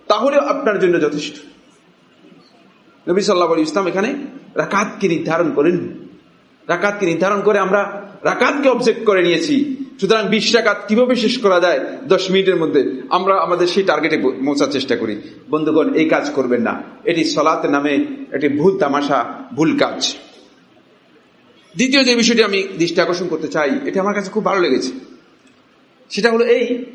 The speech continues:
রমাদান মাসে তা-, সালাতুত তারাবিহতে আমাদের আলেমগণ ফরজ সলাতের মধ্যে মহিলাদেরকে অ্যালাউ করেন না। মসজিদে মহিলারা আসতে পারবেন না,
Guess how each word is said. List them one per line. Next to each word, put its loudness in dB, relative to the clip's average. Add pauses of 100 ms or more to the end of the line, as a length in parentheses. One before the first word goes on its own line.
রমাদান 2
মাসে 2
তা-, 0
সালাতুত 0
তারাবিহতে 2 (320)
আমাদের 2
আলেমগণ 0 (420)
ফরজ 2
সলাতের 2
মধ্যে 2
মহিলাদেরকে 2
অ্যালাউ 4
করেন 2
না। -2 (960)
মসজিদে 2
মহিলারা 2
আসতে 0
পারবেন 0
না, -2